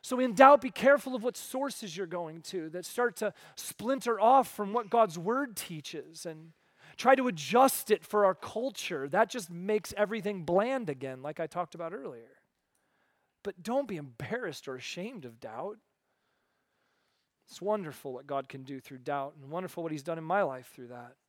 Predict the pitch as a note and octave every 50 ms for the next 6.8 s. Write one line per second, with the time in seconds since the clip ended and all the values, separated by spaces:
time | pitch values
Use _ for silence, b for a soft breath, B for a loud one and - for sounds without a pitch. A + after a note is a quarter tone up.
0 | _ _ _ _ _ _ _ b b b b b b b b b - F3+ A3 A#3
1 | G#3+ - A#3+ A#3+ A#3+ A#3 A3 G#3 F#3 F#3 E3+ - - E3+ D#3 D#3 D#3 D3+ G3 A3
2 | A#3+ C4 C#4 C#4+ C#4 A3 F#3 G#3 G#3 G#3+ - - - G3+ F3+ E3+ - - - -
3 | G3 G3+ G3 - - - G#3+ G3+ F3+ - - G3 F3+ F3+ F3 - E3 C#3+ - -
4 | - - F#3 F3 F3+ F3 F3+ E3+ E3+ E3 E3+ E3+ E3 D#3+ - - - C3+ B2+ B2+
5 | C3 D3 D3+ - B B B B B B B - D#3+ E3 D3 D#3+ E3+ E3 E3 D#3
6 | D3+ C#3+ D3 C#3 C#3 B2+ - - - D#3 C3+ B2 A#2 A2+ G#2+ A2